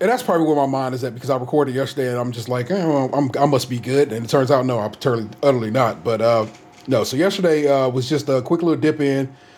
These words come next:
I did, uh, intro so that, so I could have an intro. Uh, we did Emma the Asshole, uh, and some listener feedback. April wrote to us and, uh, and, uh, some listener feedback. So, uh,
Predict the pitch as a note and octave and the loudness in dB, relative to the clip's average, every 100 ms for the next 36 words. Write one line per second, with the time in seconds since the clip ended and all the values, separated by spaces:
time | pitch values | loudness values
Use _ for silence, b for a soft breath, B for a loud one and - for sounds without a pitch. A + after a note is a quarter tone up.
0 | B C3+ C#3 D3+ D3 C#3 C3 F3 F#3 F3+ | B -4 0 2 2 0 0 2 2 2
1 | E3 D#3 D#3 D3 - - D3 C#3+ B2+ - | 2 4 2 -2 -14 -4 0 0 -2 0
2 | C#3+ C3 C#3 C#3 C3+ B2+ C3 B2 A#2+ - | 0 0 0 0 -2 -6 -4 -2 -4 -6
3 | B B B B C#3 B2+ A#2+ A#2+ G#2+ - | B B B B 0 2 2 0 -4 -10
4 | - - - C3+ C#3 C3+ D3 D#3+ C#3+ C#3+ | -20 -20 -8 -2 2 4 4 4 4 2
5 | C3+ C#3+ C3 B2+ A#2+ - - - - - | 2 2 2 2 0 -6 -20 -20 -20 -20
6 | - B2+ A2+ A2 A#2 C3+ C3 C#3 C#3 C3+ | -4 0 2 0 -2 -6 -4 -2 0 0
7 | C3+ C3 A#2+ A2+ C3 C#3 C3+ C3 B2 B2 | -2 -2 -2 -2 -2 2 2 2 2 0
8 | A#2+ - D3 B2 B2 A#2+ A#2 - A#2+ G2+ | 0 -2 -2 -2 0 2 0 -2 -4 -4
9 | G#2 B2 A#2+ B2 A2 A2+ F#2+ F#2+ D#2+ B2 | -2 0 0 -2 -4 -4 -2 -4 -2 -2
10 | G#2+ G#2+ G#2+ G#2+ | 0 2 0 -2